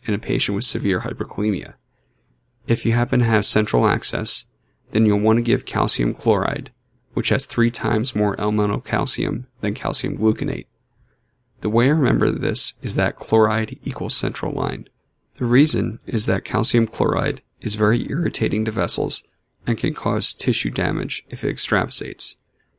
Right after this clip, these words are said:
However, in a sick patient, you may want to give calcium chloride to get in that big load of calcium faster.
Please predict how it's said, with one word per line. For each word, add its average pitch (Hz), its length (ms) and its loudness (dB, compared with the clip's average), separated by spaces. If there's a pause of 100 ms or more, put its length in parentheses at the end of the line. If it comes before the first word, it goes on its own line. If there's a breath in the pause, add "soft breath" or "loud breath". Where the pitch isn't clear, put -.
(300)
However, 101 600 0
in 110 120 0
a 104 40 2
sick - 280 -2
patient, 117 440 0 (420)
you 117 100 2
may 110 160 6
want 120 180 4
to 110 80 4
give 110 220 0
calcium 113 420 0
chloride 52 500 -2 (120)
to - 100 -6
get 101 220 4
in 101 300 2
that 101 240 -2
big 95 260 0
load 98 220 0
of - 100 -8
calcium - 440 -2
faster. - 560 -2